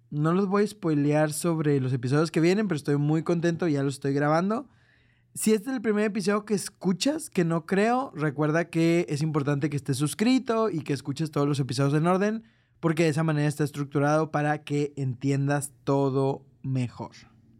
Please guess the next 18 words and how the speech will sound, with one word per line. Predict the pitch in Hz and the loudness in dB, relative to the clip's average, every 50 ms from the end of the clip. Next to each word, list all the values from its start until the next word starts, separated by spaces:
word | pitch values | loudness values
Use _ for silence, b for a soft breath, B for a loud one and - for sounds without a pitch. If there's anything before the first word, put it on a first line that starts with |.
| _ _ _ _ _ _ _ _ - _ _ - - | _ _ _ _ _ _ _ _ -20 _ _ -6 -2
Entrando | - 160 156 135 175 180 180 185 190 202 202 208 - | 0 0 2 2 2 2 2 2 2 2 2 0 -2
rápido | - 151 139 139 147 160 170 185 185 160 - 151 139 135 127 127 - | -4 -8 -6 -4 -2 0 2 2 0 0 -2 -4 -6 -6 -6 -8 -8
y | - 226 240 | -6 -4 0
de | 233 202 175 | 0 0 0
lleno | 175 175 170 160 151 143 143 - | 0 0 0 0 -2 -4 -4 -6
al | - 147 160 170 | -4 -2 0 2
episodio, | 190 196 180 254 220 269 302 311 330 339 - - | 2 2 0 0 0 0 0 2 0 -2 -2 -4
ahora | - 151 156 160 185 185 | -2 0 2 2 2 0
sí, | 185 - 226 226 240 | 0 0 0 0 0
por | - - 160 147 | 2 0 2 2
lo | 147 147 | 2 2
que | 143 151 | 0 0
viniste, | 147 147 156 156 147 151 139 | 0 2 2 0 0 -2 -6
Amix, | 135 131 139 139 135 - | -6 -4 -4 -6 -6 -2
te | - 175 | 0 2
voy | 185 214 | 4 4
a | 233 | 2
platicar | 226 262 240 214 214 196 233 240 254 247 214 | 2 -2 -6 -6 -4 0 2 2 2 0 -2